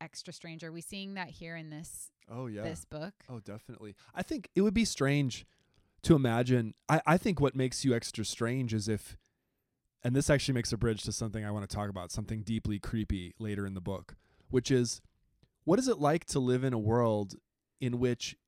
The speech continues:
Speaker 2: just around, it feels like on every corner, you're being asked to make huge compromises,
Speaker 1: Mm.
Speaker 2: and not just little compromises like, "Oh, you wanna go out, you want pizza tonight? I want wings. Let's
Speaker 1: Right.
Speaker 2: do pizza and wings." Like,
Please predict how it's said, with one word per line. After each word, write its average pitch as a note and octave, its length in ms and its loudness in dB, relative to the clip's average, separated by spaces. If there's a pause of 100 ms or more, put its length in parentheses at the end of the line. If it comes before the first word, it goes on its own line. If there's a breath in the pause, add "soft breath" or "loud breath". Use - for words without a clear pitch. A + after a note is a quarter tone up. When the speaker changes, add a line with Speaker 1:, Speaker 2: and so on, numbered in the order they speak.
(180)
Speaker 2:
just - 280 0
around, D3 320 0
it - 80 -10
feels E3 180 2
like C3+ 160 0
on A#2 140 -4
every A#2+ 300 0
corner, A2 580 -2
you're A#2 100 2
being A#2+ 300 -2
asked G#2+ 340 -4
to A2 80 -4
make G2+ 280 -8 (440)
huge - 600 -2
compromises, C3 960 0
Speaker 1:
Mm. E3+ 400 -8
Speaker 2:
and D3 80 2
not E3+ 120 4
just B2+ 160 2
little A#2 180 4
compromises F#2+ 680 -4
like, F#2+ 180 -6
"Oh, C4 140 6
you G3+ 140 0
wanna G3+ 180 0
go G#3 160 2
out, G3 120 0
you G#3+ 100 -4
want G#3+ 160 -2
pizza A3+ 240 0
tonight? B3+ 360 -6
I A3+ 100 -8
want A#3+ 260 -4
wings. A#3 500 -6
Let's F#3+ 260 -2
Speaker 1:
Right. E3+ 180 2
Speaker 2:
do G#3 60 8
pizza C4 200 2
and C#4 260 -2
wings." G#3 300 4
Like, C3+ 180 0